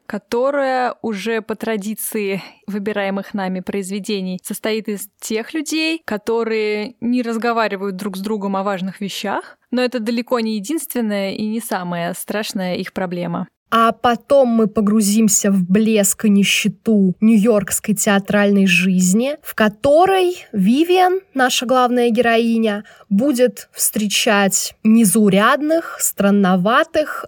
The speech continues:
Speaker 2: а иногда и просто отвратительных людей.
Speaker 1: Затем поговорим о женской дружбе, о том, какая она бывает разная, и об эволюции дружбы главной героини этого произведения.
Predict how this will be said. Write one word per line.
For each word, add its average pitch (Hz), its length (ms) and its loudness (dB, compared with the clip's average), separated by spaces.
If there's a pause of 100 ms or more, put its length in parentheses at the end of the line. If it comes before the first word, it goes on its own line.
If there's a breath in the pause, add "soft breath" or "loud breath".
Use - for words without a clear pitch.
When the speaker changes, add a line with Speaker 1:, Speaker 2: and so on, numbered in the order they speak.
(120)
Speaker 2:
а 254 180 4
иногда 220 340 2
и 240 100 2
просто 208 680 -2
отвратительных 185 1120 0
людей. 170 540 0 (140)
Speaker 1:
Затем 233 540 -4
поговорим 214 480 -2
о 196 60 -4
женской 220 380 -6
дружбе, 202 680 -8 (140)
о 202 100 -4
том, 214 240 -6
какая 208 360 -4
она 190 180 -4
бывает 185 420 -6
разная, 220 560 -4 (220)
и 269 320 -2
об 226 180 -2
эволюции 233 600 -2
дружбы 233 840 -6
главной 220 540 -2
героини 202 520 -4
этого 196 220 -8
произведения. 190 800 -8